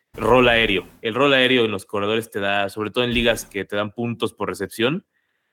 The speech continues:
ahí cambia totalmente el juego, como Jahmyr Gibbs el año pasado. Camara, eh, por ejemplo, en su momento era,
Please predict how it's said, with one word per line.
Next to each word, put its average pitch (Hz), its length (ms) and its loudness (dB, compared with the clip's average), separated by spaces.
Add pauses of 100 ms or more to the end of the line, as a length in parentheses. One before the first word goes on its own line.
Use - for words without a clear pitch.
(180)
ahí 113 180 2
cambia 120 300 2
totalmente 110 480 -2
el 104 60 0
juego, 156 260 4
como 104 220 -2
Jahmyr 123 260 4
Gibbs 123 280 0
el 101 80 -2
año 110 180 0
pasado. 131 580 2
Camara, 131 600 2
eh, 110 120 -6
por 104 160 -6
ejemplo, 117 380 -4
en 110 80 -4
su 110 100 -10
momento 110 380 -2
era, 107 260 2